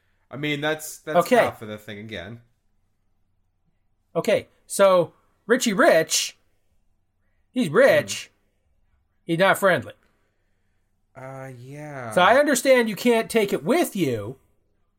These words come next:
Speaker 2: so he would not be rich as a ghost.
Speaker 1: Wait, that's your evidence for that not being canonical?
Speaker 2: Yeah.
Speaker 1: No, bullshit.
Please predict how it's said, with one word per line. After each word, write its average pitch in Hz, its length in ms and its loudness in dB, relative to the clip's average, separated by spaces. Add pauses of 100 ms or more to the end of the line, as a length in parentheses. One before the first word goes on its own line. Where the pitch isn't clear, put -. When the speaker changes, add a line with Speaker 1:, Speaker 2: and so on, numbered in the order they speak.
(180)
Speaker 2:
so 180 300 2
he 214 140 -4
would 196 140 0
not 220 220 4
be 185 140 -4
rich 196 440 0
as 156 200 -2
a 127 40 -10
ghost. 131 800 0
Speaker 1:
Wait, 117 340 -10
that's 147 400 -6
your 151 160 -6
evidence 151 480 -8
for - 180 -14
that 117 240 -8
not 113 440 -10
being 113 280 -12
canonical? 131 760 -16 (1900)
Speaker 2:
Yeah. - 280 2
Speaker 1:
No, 202 220 -6
bullshit. 143 640 -14